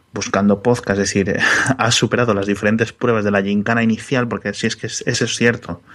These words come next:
es como hasta difícil meterte en el mundillo de escuchar podcasting. Necesitas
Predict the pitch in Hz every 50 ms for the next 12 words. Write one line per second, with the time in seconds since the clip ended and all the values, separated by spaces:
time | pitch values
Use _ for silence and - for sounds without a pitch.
0 | - - - - - - - - - - - _ _ _ _ _ _ _ _ _
1 | _ _ _ - - 123 - - - 120 113 110 107 107 - - 107 98 98 95
2 | - - - 143 156 - - - 95 90 90 - - _ _ _ _ _ - 107
3 | 101 - 113 101 101 - 104 101 101 98 98 95 95 95 117 123 117 104 98 95
4 | - - 107 - - 104 95 92 98 - - - 139 151 - - 98 90 90 90
5 | 82 - - 98 98 - 107 - - 110 101 - 123 123 120 117 - - -